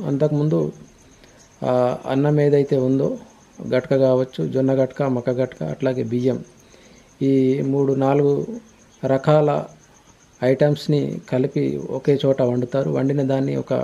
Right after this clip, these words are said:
గుండ్రంగా, చేతులతో గుండ్రంగా, ఆ,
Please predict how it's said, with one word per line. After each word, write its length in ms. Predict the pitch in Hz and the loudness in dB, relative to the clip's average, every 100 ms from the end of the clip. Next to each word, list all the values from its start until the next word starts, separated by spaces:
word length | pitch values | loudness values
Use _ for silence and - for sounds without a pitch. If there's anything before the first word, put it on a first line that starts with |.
| 113 - _ _ - - _ - | -6 -16 _ _ -20 -20 _ -6
గుండ్రంగా, 680 | 120 127 147 156 143 139 - - | -2 2 2 4 2 -2 -6 -4
చేతులతో 400 | 135 147 143 147 | -2 0 -2 -2
గుండ్రంగా, 680 | 135 120 131 139 139 139 - - - _ - - _ _ _ - | -2 -2 -2 0 0 0 -2 -8 -18 _ -20 -20 _ _ _ -10
ఆ, 380 | 131 123 120 123 | -4 -2 -2 -2